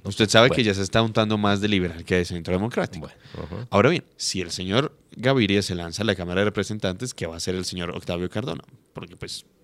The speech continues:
Speaker 2: ahí se empiezan a recortar los votos el uno con el otro.
Speaker 1: Eh, exactamente, así es.
Speaker 2: He, he sabido, hablando de liberales, que don Mario Castaño se ha ido a vivir, bueno, a, a pasar el
Speaker 1: Armenia.
Speaker 2: res-,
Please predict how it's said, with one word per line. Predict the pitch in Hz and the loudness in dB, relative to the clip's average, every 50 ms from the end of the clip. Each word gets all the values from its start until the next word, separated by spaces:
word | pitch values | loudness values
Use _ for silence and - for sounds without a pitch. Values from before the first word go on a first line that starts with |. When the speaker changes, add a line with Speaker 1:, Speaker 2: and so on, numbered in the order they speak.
| - - | -18 -10
Speaker 2:
ahí | - 87 85 95 151 220 233 | -8 -4 -2 -2 -2 -2 -2
se | - 214 | -4 -6
empiezan | 247 233 226 233 240 226 240 | -2 -2 0 0 0 0 -2
a | 196 175 | -2 -2
recortar | 143 127 - 110 98 - - 139 | -2 -2 0 -2 0 2 2 2
los | 139 151 143 | 2 2 0
votos | 143 139 127 139 139 | -2 -2 -4 -4 -4
el | 139 113 107 | -2 -2 -2
uno | 113 131 | -4 -4
con | 127 - 101 | -6 -4 -4
el | 90 87 | -4 -4
otro. | 87 85 - - 110 | -6 -8 -8 -2 2
Speaker 1:
Eh, | 101 95 95 92 90 90 87 85 | 4 6 8 8 8 6 6 4
exactamente, | 82 - - 80 76 - - - 113 98 73 71 - - - - - - 180 - | 2 0 -4 -4 -6 -6 -8 -6 -6 -6 -6 -8 -10 -16 -20 -20 -20 -20 -20 -16
así | - 85 78 78 - - 110 104 | -12 -10 -10 -8 -8 -6 -4 -4
es. | - - - - - - | -4 -4 -6 -10 -2 2
Speaker 2:
He, | 113 123 - | 2 4 6
he | 123 117 | 4 6
sabido, | 139 151 170 175 170 | 6 6 6 6 4
hablando | 165 156 156 156 160 165 175 | 6 4 4 4 4 4 4
de | 160 151 | 4 4
liberales, | 117 98 92 92 92 95 120 147 - | 6 4 4 4 4 4 2 2 -2
que | - - 127 101 95 | 0 2 4 4 4
don | 85 90 90 | 2 -2 -2
Mario | 90 92 104 123 - | -2 0 0 0 0
Castaño | 120 101 - - 92 95 104 117 120 | 0 -2 -2 -2 -4 -4 -4 -6 -6
se | - - 120 113 | -4 -4 -4 -2
ha | 110 113 | -2 -2
ido | 117 113 120 123 120 _ - | -2 0 -2 -2 -4 _ -12
a | - | -12
vivir, | 85 82 85 95 104 117 - - _ _ _ _ - | -10 -8 -6 -2 -2 -2 -4 -6 _ _ _ _ -10
bueno, | 123 117 - 98 - - | -8 -8 -8 -8 -8 -6
a, | 101 92 90 90 - _ | -6 -4 -4 -6 -6 _
a | - 117 - | -12 -12 -6
pasar | - 110 107 - 165 98 98 104 | -6 -4 -2 4 6 6 6 6
el | 104 | 8
Speaker 1:
Armenia. | 101 120 117 92 82 78 76 73 | 8 8 6 6 4 0 -4 -6
Speaker 2:
res-, | - | -10